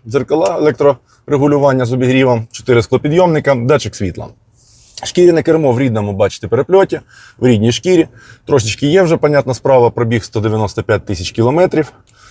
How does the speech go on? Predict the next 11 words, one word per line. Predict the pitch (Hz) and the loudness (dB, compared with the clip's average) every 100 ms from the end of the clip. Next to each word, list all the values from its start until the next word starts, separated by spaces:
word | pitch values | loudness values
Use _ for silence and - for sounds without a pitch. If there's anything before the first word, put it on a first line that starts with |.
| - - - _ _ _ - | -20 -20 -20 _ _ _ -2
Невеличкі | 143 139 135 123 - 123 - | 2 4 4 0 -2 -6 -4
потертості, | 139 143 131 113 110 - | -2 2 0 0 -6 -2
але | 104 143 | 2 2
живий | 123 107 107 147 | 0 -2 -2 -2
і | 143 117 | -2 -4
рідний | 110 85 82 | -4 -6 -12
ще. | 80 - | -10 -8
Тут | 120 | -2
у | |
нас | 110 98 | -2 -2
круїз-контроль, | - 110 101 131 135 147 180 | 0 -2 0 0 0 2 0